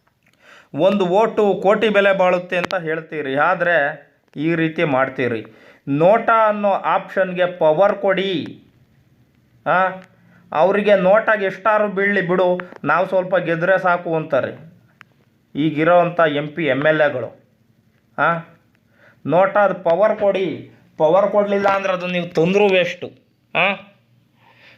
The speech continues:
ಸುಮ್ನೆ ಕಾಟಾಚಾರಕ್ಕೆ ತರೋದು. ಪವರ್ ಕೊಡಿ ನೋಟಾಗೆ, ಅವಾಗ ಗೊತ್ತಾಗುತ್ತೆ ಈ ರಾಜಕಾರಣಿಗಳಿಗೆಲ್ಲ ಪಾಠ ಕಲಿಸ್ಬೇಕು ಅಂದ್ರೆ.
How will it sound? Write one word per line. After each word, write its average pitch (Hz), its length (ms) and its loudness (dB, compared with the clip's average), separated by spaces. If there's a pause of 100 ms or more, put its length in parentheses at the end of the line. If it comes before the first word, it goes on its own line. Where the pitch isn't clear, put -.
(140)
ಸುಮ್ನೆ 196 360 0
ಕಾಟಾಚಾರಕ್ಕೆ 190 720 -4
ತರೋದು. 139 640 -6 (120)
ಪವರ್ 233 280 2
ಕೊಡಿ 220 260 0
ನೋಟಾಗೆ, 180 720 -4 (760)
ಅವಾಗ 180 240 2
ಗೊತ್ತಾಗುತ್ತೆ 170 800 0
ಈ 131 80 -8 (260)
ರಾಜಕಾರಣಿಗಳಿಗೆಲ್ಲ 170 1040 -4
ಪಾಠ 151 320 -4 (100)
ಕಲಿಸ್ಬೇಕು 143 560 -6
ಅಂದ್ರೆ. 113 420 -8